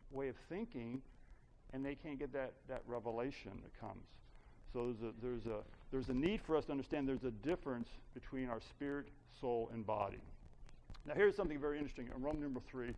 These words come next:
um, there, there was a book written by George Bonner probably eight, nine, ten years ago. I probably read it six or seven years ago, and it's called Maximum Faith, Live Like Jesus. Anybody, has anybody ever read or heard that book before? Maximum Faith by George Barna?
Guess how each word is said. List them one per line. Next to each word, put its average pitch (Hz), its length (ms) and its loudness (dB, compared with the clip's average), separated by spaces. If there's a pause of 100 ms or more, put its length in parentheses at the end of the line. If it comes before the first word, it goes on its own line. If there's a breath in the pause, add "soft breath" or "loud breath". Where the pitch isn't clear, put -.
(360 loud breath)
um, 120 320 2 (360)
there, 131 100 2 (100)
there 139 100 0
was 127 120 0
a 120 60 4
book 180 260 6
written 147 240 2
by 123 180 8
George 127 340 2
Bonner 120 400 6 (120)
probably 127 560 8 (320)
eight, 131 140 0
nine, 123 240 4
ten 117 140 2
years 120 260 2
ago. 104 280 0 (400 loud breath)
I - 80 4
probably 127 280 4
read 127 220 8
it 127 180 2
six 135 200 -2
or 120 120 -6
seven 117 280 0
years 117 300 -2
ago, 104 380 -2 (760 loud breath)
and 117 260 -2
it's 117 200 -4
called 127 220 4
Maximum 151 480 4
Faith, 147 280 2
Live 135 140 0
Like 127 240 0
Jesus. 123 460 -4 (260)
Anybody, 156 260 0
has 139 220 -4
anybody 180 240 2
ever 151 160 6
read 143 220 8
or 147 80 8
heard 131 180 2
that 131 200 4
book 131 160 0
before? 123 360 2 (140)
Maximum 127 460 -2
Faith 123 280 -4
by 117 160 -4
George 117 200 -6 (100)
Barna? 117 260 -4